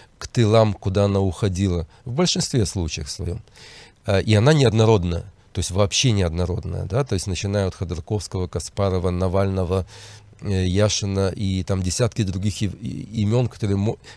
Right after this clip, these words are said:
как этих людей объединить, и возм-, вполне возможно, при существовании Путина их еще можно как-то объединить, их еще можно посадить за один стол,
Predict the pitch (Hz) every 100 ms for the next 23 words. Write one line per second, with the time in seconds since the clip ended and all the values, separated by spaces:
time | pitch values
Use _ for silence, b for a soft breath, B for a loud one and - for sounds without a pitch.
0 | B 156 160 127 107 - 98 90 117 -
1 | 98 87 92 92 95 180 - - b b
2 | b b b 71 98 90 120 - 101 120
3 | 135 95 107 120 104 98 - 98 - 104
4 | 98 95 143 175 143 101 - b b _
5 | 127 131 - 113 107 107 95 87 - 82
6 | 80 78 87 - - B B 98 113 107
7 | 110 113 98 95 101 87 92 95 92 -
8 | 92 90